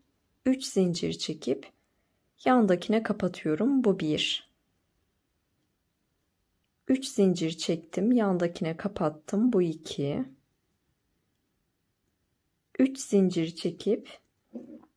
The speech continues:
yandakine kapatıyorum. Bu üç.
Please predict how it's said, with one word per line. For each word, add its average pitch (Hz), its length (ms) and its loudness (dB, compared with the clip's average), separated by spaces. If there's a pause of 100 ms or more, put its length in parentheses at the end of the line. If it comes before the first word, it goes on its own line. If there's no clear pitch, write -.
(1120)
yandakine 220 580 4
kapatıyorum. 196 800 0
Bu 165 120 2
üç. - 400 -10